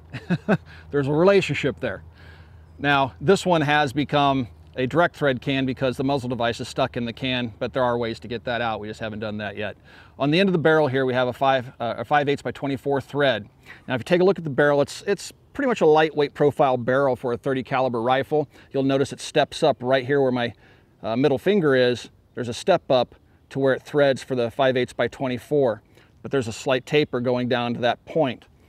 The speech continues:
It is a sixteen and a half inch barrel. It has a twist rate of one and nine and a half inches. So every nine and a half inches, the bullet will make one revolution.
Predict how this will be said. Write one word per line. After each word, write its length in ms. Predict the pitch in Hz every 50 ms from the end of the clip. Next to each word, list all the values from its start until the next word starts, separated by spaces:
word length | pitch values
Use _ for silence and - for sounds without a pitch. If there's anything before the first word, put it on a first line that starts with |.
| _ _ _ - - _ _ _ _
It 140 | - 131 151
is 100 | 139 147
a 60 | 165
sixteen 420 | - - 180 - - - 190 190
and 80 | 170 160
a 40 | 151
half 220 | 170 151 151 -
inch 240 | 165 151 - - 127
barrel. 300 | 139 147 156 180 185 156
It 80 | -
has 340 | 131 139 139 143 143 135 - -
a 120 | - 131 123
twist 440 | - - - 220 226 - - - 160
rate 180 | 139 139 135 -
of 240 | 131 123 120 110 123
one 480 | 123 120 139 160 165 170 175 175 170 -
and 200 | 139 131 131 131
nine 180 | 139 139 143 143
and 80 | 139
a 20 | 135
half 240 | 139 143 131 - - -
inches. 480 | 147 143 135 - 127 104 92 - - - _ - - - - - _
So 240 | - - 139 131 127
every 200 | 139 135 135 139
nine 200 | 135 135 139 139
and 80 | 131
a 40 | 127
half 220 | 135 135 131 - 160
inches, 300 | 165 156 - 185 160 -
the 60 | 151
bullet 240 | 123 135 135 135 -
will 80 | 127 127
make 180 | 127 120 -
one 160 | 127 127 127
revolution. 640 | 127 127 120 123 123 127 127 123 117 - - 107 101